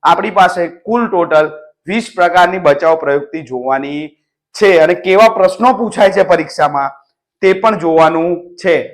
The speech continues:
તો ચલો શરૂઆત કરીએ પહેલા નંબરની બચાવ પ્રયુક્તિથી. ચાલો મિત્રો,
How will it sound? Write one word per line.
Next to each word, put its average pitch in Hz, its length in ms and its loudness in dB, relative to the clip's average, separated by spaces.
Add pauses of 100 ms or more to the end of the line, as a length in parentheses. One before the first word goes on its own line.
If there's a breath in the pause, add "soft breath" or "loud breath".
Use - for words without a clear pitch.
(200)
તો 175 80 -8
ચલો 190 260 0
શરૂઆત 190 540 2
કરીએ 175 320 0 (500)
પહેલા 185 260 4
નંબરની 170 360 0
બચાવ 147 340 -2
પ્રયુક્તિથી. 127 640 -6 (4000)
ચાલો 160 280 0
મિત્રો, 123 300 -12